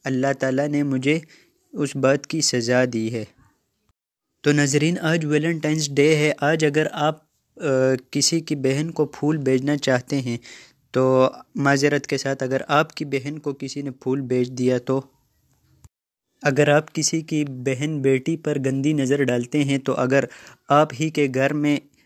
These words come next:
माँ बहन या बेटी किसी पर भी अगर किसी की गंदी नज़र पड़ गई तो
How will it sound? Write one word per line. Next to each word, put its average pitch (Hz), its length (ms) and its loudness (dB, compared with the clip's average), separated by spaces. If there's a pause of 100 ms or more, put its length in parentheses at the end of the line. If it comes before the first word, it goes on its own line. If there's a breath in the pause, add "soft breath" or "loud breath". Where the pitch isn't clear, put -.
(260 soft breath)
माँ 135 320 2
बहन 139 400 -2
या 131 220 -2 (300)
बेटी 123 760 -2
किसी 143 320 0
पर 147 220 0
भी 139 120 2
अगर 135 240 2
किसी 139 320 -2
की 139 180 -2
गंदी 123 340 2
नज़र 123 280 2
पड़ 117 260 0
गई 117 160 0
तो 131 360 0